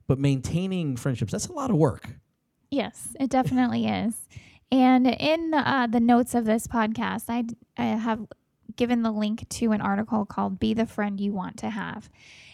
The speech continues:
Speaker 2: And in this article, there's a couple of, uh, quotes that I'm gonna share. But the first one is, is, "My friend, if you are lonely, my best advice is to love yourself enough to be the kind of friend you've always wanted."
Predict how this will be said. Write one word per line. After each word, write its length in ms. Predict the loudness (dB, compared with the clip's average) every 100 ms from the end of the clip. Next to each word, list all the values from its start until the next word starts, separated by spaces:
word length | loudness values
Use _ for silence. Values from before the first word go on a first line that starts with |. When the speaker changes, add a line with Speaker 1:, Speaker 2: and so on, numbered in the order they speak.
| -4
Speaker 2:
And 120 | 2
in 80 | 4
this 140 | 4 6
article, 380 | 6 6 4 4
there's 180 | 4
a 60 | 2
couple 360 | 0 0 4 4
of, 160 | 4
uh, 300 | 4 4 2
quotes 380 | 0 2 2 0
that 100 | -6
I'm 80 | -4
gonna 180 | -4 -6
share. 280 | -6 -8 -6
But 140 | -6
the 80 | -2
first 320 | 0 0 2
one 160 | 2 4
is, 240 | 0 -2
is, 160 | -4 2
"My 180 | 2
friend, 320 | 2 2 2 2
if 140 | 2
you 100 | 4
are 140 | 4 4
lonely, 520 | 4 4 4 2 2
my 160 | 2 2
best 300 | 2 2 -2
advice 420 | 0 0 0 -2
is 140 | -4 0
to 120 | -2
love 360 | 2 4 6
yourself 400 | 4 2 2 2
enough 420 | 2 2 2 -2 -6
to 100 | -2
be 160 | 0
the 120 | 0 -2
kind 400 | -2 0 2 0
of 80 | -2
friend 360 | 2 2 2
you've 140 | -2 -2
always 420 | -2 -2 -2 -4
wanted." 500 | -6 -6 -6 -8